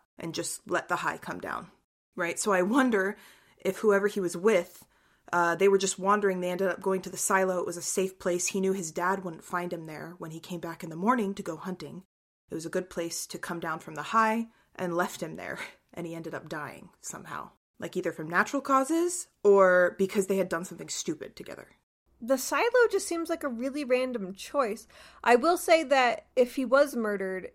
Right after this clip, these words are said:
Speaker 2: it had to have been someone who was very familiar with the local area.
Speaker 1: Yes.
Speaker 2: Because otherwise you wouldn't even know that that silo was back there.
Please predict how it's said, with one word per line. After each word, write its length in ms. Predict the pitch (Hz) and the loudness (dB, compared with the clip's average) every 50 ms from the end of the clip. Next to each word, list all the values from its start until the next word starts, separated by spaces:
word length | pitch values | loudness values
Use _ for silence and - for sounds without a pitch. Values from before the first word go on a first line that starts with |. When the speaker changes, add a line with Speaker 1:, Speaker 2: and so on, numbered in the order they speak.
| _ _ _ | _ _ _
Speaker 2:
it 100 | - - | -4 -4
had 240 | - - - 277 302 | -2 0 0 0 4
to 60 | - 453 | 4 4
have 80 | 440 | 4
been 160 | 440 302 254 247 | 4 0 -2 -2
someone 240 | - 269 247 240 | 0 0 0 0
who 80 | 240 233 | 0 -2
was 140 | 220 208 196 | -4 -4 -4
very 400 | 185 175 202 202 208 208 214 226 | -2 0 2 2 4 2 0 0
familiar 480 | - 233 214 214 202 202 208 214 226 | -4 -6 -6 -6 -6 -4 -2 -2 -2
with 120 | 233 220 220 | -2 -2 -4
the 120 | 220 202 | -4 -4
local 300 | 196 196 202 196 - 208 | -4 -4 -6 -6 -6 -6
area. 440 | - - 202 202 208 220 254 330 370 381 _ _ | -4 -4 -4 -2 -2 -2 -2 -2 -4 -6 _ _
Speaker 1:
Yes. 500 | - 190 240 285 - - - - - - - _ _ _ _ _ | -4 -2 -2 -2 -2 -4 -8 -12 -12 -12 -14 _ _ _ _ _
Speaker 2:
Because 400 | - 226 226 - 247 233 208 202 | -6 -2 2 4 4 4 4 2
otherwise 420 | 196 220 254 269 269 262 240 226 208 | -2 0 2 4 6 6 4 4 2
you 80 | 240 | -2
wouldn't 220 | 214 254 233 240 240 | -4 -4 -2 -2 -2
even 220 | 233 220 220 202 | -2 -2 -2 -2
know 300 | 190 202 208 214 208 208 | 0 0 0 -2 -2 -2
that 340 | 190 196 190 190 185 - - | -2 -2 -2 -4 -4 -4 -4
that 180 | 196 202 202 | -4 -4 -4
silo 380 | - - 214 214 208 202 196 - | -4 -2 0 0 2 0 0 -2
was 160 | 180 180 190 | -4 -8 -6
back 340 | 180 - 180 190 202 202 - | -4 -2 -2 -2 -2 -4 -8
there. 380 | - - - - 180 202 240 | -10 -8 -8 -8 -8 -8 -10